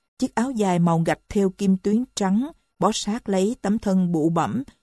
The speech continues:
và đố kỵ nước da đen mốc của cô ta.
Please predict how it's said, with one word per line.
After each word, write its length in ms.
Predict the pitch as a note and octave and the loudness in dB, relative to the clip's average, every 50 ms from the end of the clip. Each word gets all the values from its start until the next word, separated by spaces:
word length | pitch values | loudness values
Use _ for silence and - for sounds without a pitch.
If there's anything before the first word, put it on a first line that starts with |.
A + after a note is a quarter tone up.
| _ _ - | _ _ -2
và 220 | E3 F3 E3 D3 | 2 2 2 2
đố 260 | D3 D#3 E3 A3 B3 - | 2 0 0 -2 -2 -2
kỵ 200 | - F#3 C3+ A#2+ | -2 -2 0 2
nước 240 | E3 F3 G#3 G#3+ - | 2 2 2 0 0
da 240 | F#3 F#3 F3 E3+ - | -2 -2 -2 -2 -2
đen 380 | - E3+ E3+ E3 E3 D#3+ E3+ F#3 | -2 -2 -2 0 0 2 2 2
mốc 160 | A3+ C#4 - _ - | 2 0 -2 _ -6
của 180 | - D3 B2 | -2 -2 -2
cô 220 | - - F3 E3 D#3+ - | -2 -2 -2 -2 -2 -4
ta. 200 | - D#3+ D#3 | -8 -8 -8